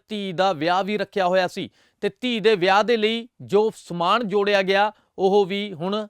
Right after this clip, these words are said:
ਸੜ ਕੇ ਸੁਆਹ ਹੋ ਗਿਆ ਹੈ। ਤਾਂ ਧੀ ਦੇ ਵਿਆਹ ਦੇ ਲਈ ਰੱਖਿਆ ਸਮਾਨ ਤੇ ਨਗਦੀ ਹੈ ਜਿਹੜੇ ਉਹ ਅੱਗ ਦੀ ਲਪੇਟ ਵਿੱਚ ਆ ਗਏ ਨੇ।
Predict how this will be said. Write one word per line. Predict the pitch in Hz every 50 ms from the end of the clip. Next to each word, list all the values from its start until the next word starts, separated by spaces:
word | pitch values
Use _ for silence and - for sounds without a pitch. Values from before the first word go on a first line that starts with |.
| _ _ _
ਸੜ | - - 185 185 185
ਕੇ | 175 - - 190 190
ਸੁਆਹ | 180 - - 180 185 196 196
ਹੋ | 180 170 170
ਗਿਆ | 170 170 196 185
ਹੈ। | - - _ _ _ _ _ -
ਤਾਂ | 190 180 -
ਧੀ | - 240 233 226
ਦੇ | 190 240 233
ਵਿਆਹ | 180 196 208 208 220
ਦੇ | 202 247
ਲਈ | 240 240 247
ਰੱਖਿਆ | 226 220 - _ - 214 214
ਸਮਾਨ | 220 - - 202 196 196 190 202 208 214 214
ਤੇ | 190 - 220 220
ਨਗਦੀ | 190 170 175 180 175 160 156 214 214 214
ਹੈ | 202
ਜਿਹੜੇ | 165 180 185 202 208 214 208 _ _ _ _ -
ਉਹ | 175 196 202 208 214 226 - - 185 185
ਅੱਗ | 180
ਦੀ | 156 190 175 220
ਲਪੇਟ | 214 185 170 - - 180 185 190 220
ਵਿੱਚ | 208 214 - -
ਆ | 196 190
ਗਏ | 190 190 202
ਨੇ। | 190 208 208 220